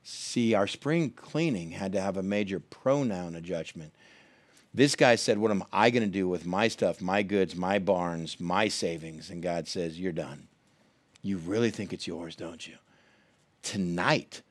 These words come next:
I can take your heart away from you." It's a pronoun issue.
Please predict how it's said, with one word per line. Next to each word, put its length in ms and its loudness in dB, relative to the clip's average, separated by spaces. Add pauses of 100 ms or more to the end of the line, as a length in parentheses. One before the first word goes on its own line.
(120)
I 80 -6
can 140 -6
take 200 -6
your 100 -4
heart 220 0
away 180 -4
from 180 -18
you." 80 -20 (2250)
It's 140 -10
a 40 -4
pronoun 520 2
issue. 320 -14